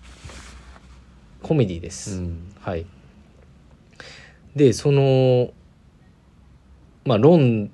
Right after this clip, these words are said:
Speaker 1: えっと、イギリスなんですけど、あの、スタイルが、あの、ほんとアイビーなんですよね。
Speaker 2: へー。
Speaker 1: で、まあ、ブレザー着てる時もあれば、スポーツ、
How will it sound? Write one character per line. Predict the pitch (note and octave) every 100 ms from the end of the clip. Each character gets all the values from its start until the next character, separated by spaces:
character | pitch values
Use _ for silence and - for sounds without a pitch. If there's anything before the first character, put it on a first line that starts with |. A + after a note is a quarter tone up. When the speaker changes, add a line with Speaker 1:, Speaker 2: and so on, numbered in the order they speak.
| -
Speaker 1:
え | A2+
っ |
と、 | G#2 G2+
イ | B2
ギ | D#3
リ | D#3
ス | D#3+
な | B2
ん | F#2
で | F2+
す | -
け | - F2
ど、 | G#2+ G2 E2+ - - _
あ | - -
の、 |
ス | - -
タ | D#3+
イ | C#3+
ル | - - - - _ - - _ _ - - - -
が、 | G2+ E2+ F2+ - _ - - -
あ | G2
の、 | G2+ G2+ - - - - - _ _ - G2+
ほ | A2
ん |
と | G#2 F#2+
ア | G2+
イ | G2
ビ | F2+ F#2
ー | E2+
な |
ん |
で | F2
す | -
よ | -
ね。 | - - -
Speaker 2:
へ | F2
ー。 | E2+ D#2+ D#2+ D#2+ D#2 D2+ D2+ D2 C#2+ - - - - -
Speaker 1:
で、 | B2+
ま | A2+
あ、 |
ブ | B2+
レ | D3
ザ | C#3 G#2+
ー |
着 | -
て | -
る | G#2
時 | F#2+ F2+
も | F2+ F2
あ |
れ | F2+ F2
ば、 | F2 F2 F#2+
ス | -
ポ | - B2
ー |
ツ、 | -